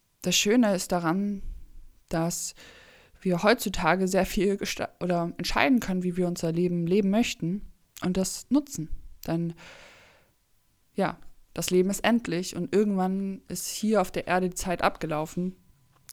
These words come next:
Und, mm, von meiner Sicht möchte ich, wenn ich später alt bin, das ist wirklich so ein, so ein Vorsatz von mir, wo ich mich auch immer wieder dran erinnere,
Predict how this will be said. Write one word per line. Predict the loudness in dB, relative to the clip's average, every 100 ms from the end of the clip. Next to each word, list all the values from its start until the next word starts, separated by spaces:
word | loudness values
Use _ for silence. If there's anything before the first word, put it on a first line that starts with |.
| -10 -2
Und, | 0 0 -4 -14 -16 -18 -20 -20 -20 -20 _ -20 -20 _ 0
mm, | 2 4
von | 4 4 6
meiner | 6 6 6
Sicht | 4 2 0
möchte | -2 -2 0
ich, | -2 -2 -6 -14 _ _ _ _ _ _ _
wenn | 0 2 4
ich | 4
später | 6 4 4 4
alt | 6 6 4
bin, | 0
das | 0
ist | -2
wirklich | -2 -2 -4
so | -2
ein, | 0 -2 -4 -8 -18 -20 -20 _ _ _ _ _ _ _ _ _ _ _ _ _ _ -4
so | 0
ein | 0
Vorsatz | 0 4 6 6 2
von | 0 0
mir, | 2 2 0 -2 -6 -10 -8
wo | -2 -2
ich | 0
mich | -2
auch | 0
immer | 2 4
wieder | 4
dran | 4 2 0
erinnere, | 2 4 4 4